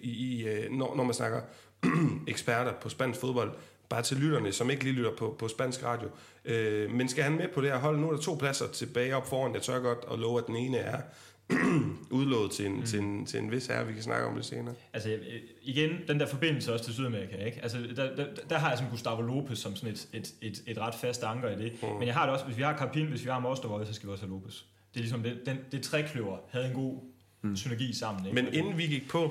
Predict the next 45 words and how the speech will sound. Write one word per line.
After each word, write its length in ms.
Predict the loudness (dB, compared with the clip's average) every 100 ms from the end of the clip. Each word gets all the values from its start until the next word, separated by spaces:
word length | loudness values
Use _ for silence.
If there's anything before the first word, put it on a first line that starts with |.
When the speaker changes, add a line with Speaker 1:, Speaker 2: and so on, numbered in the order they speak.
| 0
Speaker 1:
der 60 | 0
Speaker 2:
Ja. 0 |
Speaker 1:
sagde 300 | 2 4 4
I, 80 | 2
at 120 | 0
Celta 260 | -2 -2
Vigo 320 | 0 2 2 2
er 100 | 0
jo 100 | -2
et 80 |
fire 220 | -2 -2 -2
to 220 | -2 -4
tre 220 | -2 -2
et 140 | -2 -6
hold. 140 | -10 -6 -6
Speaker 3:
<laughs> 560 | -4 -6 -10 -14 -10
Det 120 | -4
er 40 | -4
det. 120 | -4 -10 -18 -2
Speaker 1:
Og 220 | 2 2
så 200 | 2 2
man 120 | 2 0
kunne 100 | 2
godt 200 | 0 2
køre 220 | 2 4
El 100 | 4
Doble 280 | 2 2 0
Pivot, 380 | 0 0 0
det 80 | -2
Makelele, 460 | -2 -2 0 0 0
Marcinho, 480 | -2 -2 -2 0 -2 -2
og 80 | -2
så 240 | 0 -2 -4 -10
Carpin, 460 | -4 -2 -2 -4 -4
Mostovoy, 540 | -4 -4 -6 -6 -4
Speaker 2:
Yes. 160 | -2 -2
Speaker 1:
Gustavo 380 | -4 -2 0 0
Lopez. 240 | 0 2
Speaker 2:
Det 80 | 2
er 160 | 2 2
der, 60 |
jeg 120 | 2 0
er 120 | -2
henne 160 | -2
af. 100 | -6